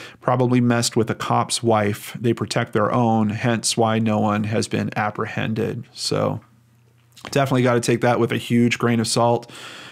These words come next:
Word on the street. Um, and I, a lot of cases I look into, this is a theory that pops up in many of those cases. This is just kind of a, I don't know. I, I don't know if it's a fear of people,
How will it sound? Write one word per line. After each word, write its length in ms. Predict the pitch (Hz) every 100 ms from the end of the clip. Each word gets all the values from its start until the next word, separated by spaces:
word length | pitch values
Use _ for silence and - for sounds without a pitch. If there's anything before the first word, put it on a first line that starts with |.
| -
Word 320 | 107 113 123 123
on 160 | 120
the 80 | 110
street. 600 | - - 123 123 120 127 _ _ _ _ _
Um, 680 | 113 107 104 104 101 - - -
and 460 | 127 113 113 107 - - _ -
I, 200 | 127 127
a 80 | 127
lot 240 | 131 127 131
of 40 |
cases 300 | 131 135 135
I 120 | 135
look 220 | 135 131
into, 320 | 135 131 139 139
this 200 | 123 139
is 100 | 123
a 60 |
theory 320 | 117 127 120
that 120 | 113 -
pops 360 | 120 117 -
up 180 | 117 113
in 180 | 113 113
many 280 | 117 113 117
of 100 | 113
those 220 | 113 131
cases. 500 | 113 110 117 104 123
This 160 | 117
is 100 | 120
just 240 | 110 113 -
kind 220 | 113 113
of 120 | 113
a, 220 | 113 110 110 - - - - - - - - - - - -
I 80 | 131
don't 100 | 120
know. 220 | 110 104 - -
I, 420 | - 104 107 104
I 20 |
don't 100 | 135
know 60 | 143
if 80 | 127
it's 140 | 110
a 40 | 95
fear 300 | - 147 151
of 80 |
people, 460 | - 151 156 160 156